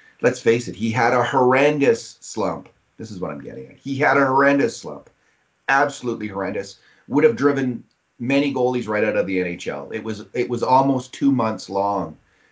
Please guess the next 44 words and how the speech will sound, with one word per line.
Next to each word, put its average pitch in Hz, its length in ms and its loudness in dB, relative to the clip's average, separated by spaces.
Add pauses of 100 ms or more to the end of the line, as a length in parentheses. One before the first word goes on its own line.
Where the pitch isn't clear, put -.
where 92 140 -4
he 110 180 -2
was 95 200 -2
at 87 120 -2
a, 78 80 -2
like, - 320 -8
well, 95 200 -6
I 95 120 -2
don't 87 80 -6
know, 78 80 -6
what 78 160 -6
was 90 140 -8
it, 73 60 -12
eight 90 240 -6
seventy, 92 420 -2
eight 87 180 -4
eighty? 90 280 -2
Like, - 280 -6
it 90 60 -14
was 95 140 -12
just 113 220 -6
a 90 60 -12
terrible 117 420 4
save 92 300 -2
percentage. 87 560 -8 (580)
But 131 160 2
the 127 80 -2
coach 139 400 2
stuck 120 380 0
with 107 260 -4
him. 90 320 -8 (560)
To 127 140 0
me, 131 340 2
that 110 220 4
indicates 95 640 -6 (560)
there's 104 160 -6
a 98 60 -6
lot 104 240 0
of 110 80 -4
faith 92 240 -4
in 98 80 -8
this 92 120 -8
player 90 300 -4
still. 78 500 -8